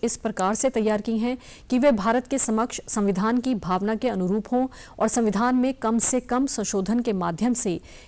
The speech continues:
एक राष्ट्र, एक चुनाव को संभव किया जा सके। एक सौ इक्यानवे दिनों तक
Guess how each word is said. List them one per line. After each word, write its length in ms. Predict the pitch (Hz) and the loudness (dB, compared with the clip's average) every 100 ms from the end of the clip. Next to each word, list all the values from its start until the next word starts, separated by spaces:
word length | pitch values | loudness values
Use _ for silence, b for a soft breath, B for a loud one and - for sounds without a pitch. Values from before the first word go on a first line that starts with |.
| - | 0
एक 280 | 247 294 262 | 2 2 2
राष्ट्र, 460 | 254 247 - 285 - | 2 0 -2 -4 0
एक 220 | 226 - | -2 0
चुनाव 240 | 240 226 | -2 0
को 140 | 214 262 | -2 -4
संभव 360 | - 196 190 | -2 -2 0
किया 240 | 220 208 175 | 0 -2 -2
जा 140 | 170 | -2
सके। 320 | 170 180 185 170 - B B B B | -4 -4 -6 -6 -14 B B B B
एक 160 | 233 262 | 2 4
सौ 220 | 349 330 - | 4 2 0
इक्यानवे 480 | - 254 240 269 | 0 2 4 4
दिनों 240 | 269 254 262 | 4 2 2
तक 160 | 277 | 0